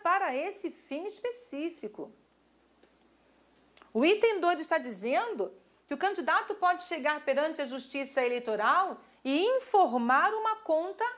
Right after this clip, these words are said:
que seja da sua titularidade. "Ah, eu tenho uma conta no Itaú. É uma conta da minha titularidade. É uma conta que eu utilizo para vários fins. Então, ó, tá aqui." Não, não, não, não. É abertura de conta para esse fim específico.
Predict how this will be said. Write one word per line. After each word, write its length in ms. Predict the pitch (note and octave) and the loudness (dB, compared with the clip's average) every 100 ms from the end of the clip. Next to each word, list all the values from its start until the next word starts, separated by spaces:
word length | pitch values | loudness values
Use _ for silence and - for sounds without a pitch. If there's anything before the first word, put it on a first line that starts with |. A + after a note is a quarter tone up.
| - | -8
que 140 | - | -6
seja 320 | A4 - D#4 C4+ | -4 -4 -4 0
da 160 | D4 | -2
sua 260 | D4+ C4+ D4 | -2 -4 -4
titularidade. 1040 | D4+ F#4+ F#4+ G#4+ A#4 F4+ C#4+ D#4 G3+ - _ - | -4 -4 -2 0 2 2 2 -2 -8 -12 _ -4
"Ah, 180 | A3 C#4 | 0 2
eu 100 | D4 | 0
tenho 220 | D4 C#4+ | -4 -4
uma 140 | D4 | -6
conta 280 | D4+ D4 D4 | -4 -4 -4
no 100 | D4 | -6
Itaú. 540 | D4 E4 F4 D#4 C#4 C#4 _ _ _ _ | -4 0 2 0 -4 -10 _ _ _ _
É 80 | G#3+ | 0
uma 140 | A3+ A3+ | 0 0
conta 260 | B3 C4 | 0 0
da 140 | A3+ A3 | 0 -2
minha 200 | A#3 C4 | -2 -4
titularidade. 720 | C4 C4 C4+ B3+ A3 G#3 F#3 - - | -4 -2 0 2 2 2 -4 -12 -6
É 60 | B4 | -2
uma 120 | A#4+ | -2
conta 280 | A4 G#4 E4+ | 0 -2 0
que 60 | |
eu 60 | D4+ | -2
utilizo 460 | - A3 A#3+ B3 B3 | -2 -4 -4 -4 0
para 300 | B3+ A#3 A3 - | 2 2 0 -10
vários 760 | - F3 F#3 C4 D4 A#3 F#3+ - | -12 -6 2 4 4 0 -6 -8
fins. 280 | - G#3 G3 | -8 -6 -4
Então, 300 | G3+ C4 B3 | -2 0 0
ó, 80 | G3+ | 0
tá 140 | C#4+ | -2
aqui." 260 | C#4+ A3 G3+ | -6 -6 -4
Não, 400 | G#3+ A#3 D#4 A4 | 0 2 2 0
não, 140 | A#4 | -2
não, 140 | A4+ | -2
não. 280 | D#4+ B3 C4 - - - | -2 -2 -4 -10 -12 2
É 140 | A3 | 6
abertura 800 | B3+ A#3+ A3+ - - E4 G#4+ A4+ | 6 4 -2 -4 2 6 6 4
de 140 | - - | -4 -2
conta 400 | A#3+ D4 E4+ C#4+ | 0 2 0 0
para 420 | C4 E4 D#4+ A#3 | 4 4 2 -2
esse 260 | E4 - | -2 -6
fim 460 | B3 - D4 F#4+ - - | -10 -6 -4 -2 -4 0
específico. 1080 | E4+ A#4 C5 - D4+ - G#3 G3 F3+ E3+ | 2 4 2 0 -4 -6 -10 -10 -12 -10